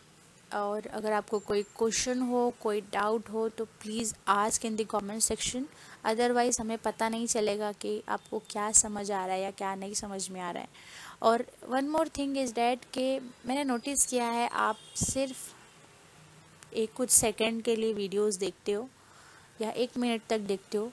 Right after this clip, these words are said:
roll number डालते हो और then चले जाते हो। देखो, ये जो online session है, I know it's little bit difficult, आपके लिए भी है और हमारे लिए भी है, because ये भी हमारा first time है online session को, online session को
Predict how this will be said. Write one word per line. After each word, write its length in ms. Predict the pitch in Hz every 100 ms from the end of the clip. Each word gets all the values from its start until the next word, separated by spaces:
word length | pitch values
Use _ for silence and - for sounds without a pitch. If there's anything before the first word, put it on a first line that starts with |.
| -
roll 240 | 208 220
number 380 | 214 214 214 220 - 202
डालते 420 | 202 190 190 220
हो 100 | 220
और 140 | 214
then 220 | 196 208 269 - - - - -
चले 320 | - 202 185
जाते 320 | 180 175 -
हो। 80 | - - - - - - -
देखो, 300 | 240 240 -
ये 240 | 208 233
जो 200 | 226 254
online 460 | 240 226 220 220 226
session 440 | 226 208 226 220
है, 140 | 226 -
I 280 | 214 220 233
know 200 | 247 240
it's 220 | - - - - - - -
little 300 | 220 233 247 233
bit 280 | 202 185
difficult, 500 | 202 214 214 240 262 - - - -
आपके 360 | - 202 - 233
लिए 180 | 226 226
भी 160 | 220
है 180 | 220 233
और 100 | 220
हमारे 380 | 220 190 185 196
लिए 160 | 220 220
भी 180 | 214
है, 80 | 220
because 460 | 208 202 196 196 -
ये 140 | 196 202
भी 140 | 226
हमारा 300 | 233 208 202
first 360 | - 202 208 -
time 240 | 214 220
है 80 | 220
online 260 | 196 202
session 320 | 202 202 - 196
को, 200 | 208 196 - - - - 202 196 208 - -
online 260 | 196 190 190
session 320 | 196 - 202
को 220 | 190 202